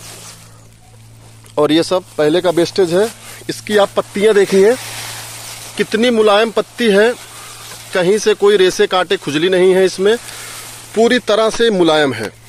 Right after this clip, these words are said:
और इसी पौधे से ये सारा sticks, ये सारी कलम काटी गई हैं। आप लोग बार बार कहते हैं कि, "सर, हमारे साथ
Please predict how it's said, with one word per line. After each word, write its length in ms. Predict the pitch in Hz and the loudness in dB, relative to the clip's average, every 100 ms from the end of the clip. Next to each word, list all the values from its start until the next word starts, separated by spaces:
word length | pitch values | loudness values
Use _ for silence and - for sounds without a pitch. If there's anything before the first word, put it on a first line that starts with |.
| - - - - - - - - - | -20 -20 -20 -18 -18 -16 -16 -8 0
और 200 | 185 208 220 | 0 0 -2
इसी 240 | - 262 | -2 -2
पौधे 400 | 247 226 202 226 | 2 2 4 2
से 300 | 220 220 240 226 - - - - - | 4 2 2 -4 -20 -20 -20 -20 -6
ये 140 | 143 165 | -2 0
सारा 440 | 170 165 180 185 - - - - - - - - | 0 2 2 0 -4 -18 -20 -20 -20 -20 -20 -8
sticks, 460 | 139 - 214 - - | -6 -4 -4 -4 -2
ये 140 | 165 | -2
सारी 260 | 165 151 170 | 0 0 0
कलम 300 | - 160 185 | 0 0 0
काटी 320 | 165 147 190 | -2 -2 -2
गई 160 | 175 185 | 0 2
हैं। 240 | 175 202 240 - - - - - - - - - | 2 0 -4 -12 -20 -20 -20 -20 -20 -20 -20 -6
आप 180 | 156 180 | -2 0
लोग 160 | 214 185 | 0 2
बार 200 | 190 196 | 2 2
बार 160 | 208 | 0
कहते 260 | 196 196 208 | 0 0 2
हैं 100 | 202 | 0
कि, 100 | 202 | 0
"सर, 280 | 196 214 220 - - - - - - | 0 0 -2 -14 -20 -20 -20 -20 -4
हमारे 260 | 139 170 190 | 0 0 2
साथ 200 | 185 | 0